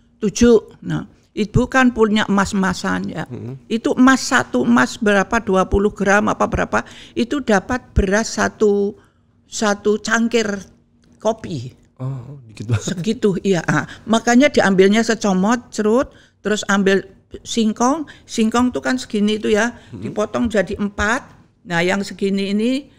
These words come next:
Speaker 1: dipotong kecil, kecil, kecil, kecil, kecil, kecil.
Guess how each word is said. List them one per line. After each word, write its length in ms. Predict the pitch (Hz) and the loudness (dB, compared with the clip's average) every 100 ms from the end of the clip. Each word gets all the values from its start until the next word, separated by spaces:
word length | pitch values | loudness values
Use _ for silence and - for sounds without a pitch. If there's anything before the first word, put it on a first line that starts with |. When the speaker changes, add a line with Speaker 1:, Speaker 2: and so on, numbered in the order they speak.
| _ _ _ _ | _ _ _ _
Speaker 1:
dipotong 640 | - 202 - - 208 226 240 | -10 -10 -10 -6 -6 -4 -4
kecil, 280 | 240 262 | -4 -6
kecil, 260 | 254 262 381 | -6 -4 -2
kecil, 240 | 403 403 | -2 -4
kecil, 220 | 403 403 403 | -4 -2 -4
kecil, 180 | 403 381 | -6 -10
kecil. 240 | 381 453 | -4 -4